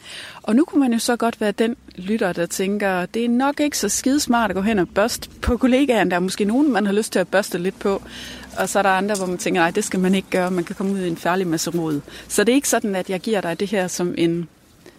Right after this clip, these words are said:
en opgave, du skal gå ud og udføre for dine kollegaer, men det ved du jo godt. Opgaven i det her med at børste, det består i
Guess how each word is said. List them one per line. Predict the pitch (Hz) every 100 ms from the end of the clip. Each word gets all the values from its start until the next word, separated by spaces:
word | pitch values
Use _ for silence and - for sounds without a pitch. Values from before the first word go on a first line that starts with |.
| -
en | 185
opgave, | 190 - 160 170
du |
skal | 170 175
gå | 190
ud | 190 214
og |
udføre | 202 175 165 165
for | -
dine | 170 185
kollegaer, | 175 160 170 160 156
men | 165
det | 180
ved | 175 180
du | 151
jo | 156
godt. | 151 - - - - - - - - - - - - -
Opgaven | 180 - 214 185 196 202 -
i | 214 208 - _ -
det | 202
her | 190 175
med | 175 185
at | 196 -
børste, | 180 185 - - - - - _ _ _ _ _ - - - - - - - - -
det | 220 202
består | 190 - 202 196 185 -
i | 196 190 185